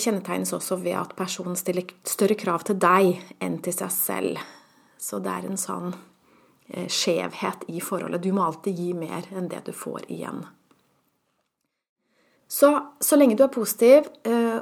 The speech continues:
og tillegger personen gode intensjoner og bortforklarer det som skjer,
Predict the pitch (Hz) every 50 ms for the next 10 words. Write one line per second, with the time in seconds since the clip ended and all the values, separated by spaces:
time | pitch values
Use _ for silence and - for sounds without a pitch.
0 | - - 220 214 214 220 220 220 220 - - 202 170 160 160 165 165 190 185 190
1 | 208 208 202 - - - 180 165 160 165 175 180 185 190 185 190 196 214 175 165
2 | 165 160 160 165 - 175 180 - - - 165 160 156 175 196 214 220 - - 185
3 | 180 185 170 - - - - - - - 180 - - 156 165 202 202 180 175 170
4 | - - 202 196 196 - 262 277 320